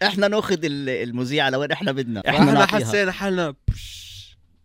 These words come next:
Speaker 2: طلعنا من غاد. مان. بودكاست.
Speaker 1: بودكاست.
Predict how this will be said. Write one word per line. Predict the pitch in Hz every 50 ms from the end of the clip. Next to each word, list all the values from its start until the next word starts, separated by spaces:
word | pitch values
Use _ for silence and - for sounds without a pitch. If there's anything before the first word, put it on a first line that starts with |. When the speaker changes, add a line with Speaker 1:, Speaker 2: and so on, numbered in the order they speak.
| _ _ _ _ _ _ _ _ -
Speaker 2:
طلعنا | 127 127 135 139
من | 127 123 117 113
غاد. | 107 120 131 139 139 131 127 117 110 - _ _ _ _ _ _ _ _ _ _ _ _ _ _ _ _ _ _ _
مان. | - 104 110 117 123 131 127 110 90 - - _ _ _ _ _ _ _ _ _ _ _ _ _ _ _ _ _ _ _ _
بودكاست. | - 113 104 - _ - 117 120 135 139 139 - - _ - _ _ -
Speaker 1:
بودكاست. | 127 131 123 _ - - 123 123 139 143 117 -